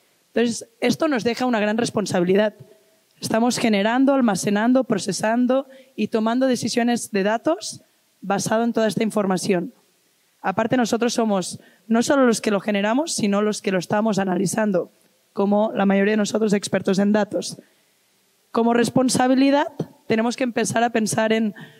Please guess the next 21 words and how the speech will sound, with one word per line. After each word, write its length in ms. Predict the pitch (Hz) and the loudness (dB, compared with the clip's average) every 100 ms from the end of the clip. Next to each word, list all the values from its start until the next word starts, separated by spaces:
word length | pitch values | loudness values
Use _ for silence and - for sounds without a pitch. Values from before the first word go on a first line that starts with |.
| _ | _
no 220 | 214 226 | 2 2
solo 260 | 240 294 277 | 2 2 4
el 80 | 240 | 2
impacto 420 | 202 220 208 247 | 2 0 0 0
directo 380 | 208 208 220 233 | 2 0 -2 -2
que 100 | 202 | -2
podemos 340 | 202 202 208 | -2 -2 -2
obtener 380 | 220 - 196 202 | -4 -2 0 2
de 60 | 202 | 0
estos 240 | - 196 | 0 0
datos, 320 | 208 202 233 | 0 2 0
sino 380 | - 208 220 254 - _ _ _ - | 2 0 0 -2 -12 _ _ _ -2
cuál 200 | 262 285 | -2 0
sería 340 | 262 240 240 | 0 0 2
la 120 | 226 | 0
ventaja 680 | 202 196 - 214 214 247 262 - | 0 -2 -2 -4 -4 -6 -6 -10
social, 640 | - 190 - 214 208 220 | -6 -6 -2 0 0 0
la 80 | 190 | 0
ventaja, 460 | 190 190 208 196 214 | 0 -2 -2 -2 -4
la 80 | |
contribución 800 | 190 190 180 180 170 226 214 226 | -2 -2 -2 -2 -4 -4 -2 -4